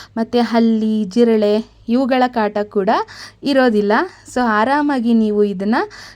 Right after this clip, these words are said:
ನೋಡಿ, ಯೂಸ್ ಮಾಡಬಹುದು. ನೀವೇ ತಯಾರಿಸಿದ್ದೀರಾ ಅಂತೇಳಿ ಖುಷಿ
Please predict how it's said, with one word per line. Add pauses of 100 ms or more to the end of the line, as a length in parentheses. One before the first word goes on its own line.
(120)
ನೋಡಿ, (320)
ಯೂಸ್
ಮಾಡಬಹುದು. (380)
ನೀವೇ
ತಯಾರಿಸಿದ್ದೀರಾ
ಅಂತೇಳಿ (120)
ಖುಷಿ